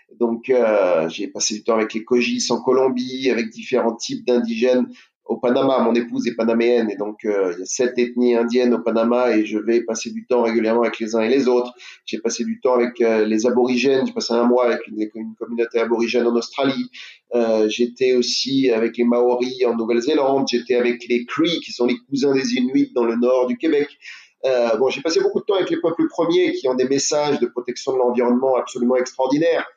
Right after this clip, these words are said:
Les Badouis aussi, les Badouis en Indonésie qui refusent le progrès, enfin, à partir, sauf s'il est, euh, et ils sont avant tout, leur premier critère, c'est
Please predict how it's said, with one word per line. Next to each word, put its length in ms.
Les 100
Badouis 560
aussi, 240
les 80
Badouis 440
en 140
Indonésie 720
qui 80
refusent 580
le 120
progrès, 800
enfin, 380
à 120
partir, 440
sauf 240
s'il 460
est, 220
euh, 880
et 60
ils 120
sont 200
avant 260
tout, 180
leur 140
premier 320
critère, 480
c'est 400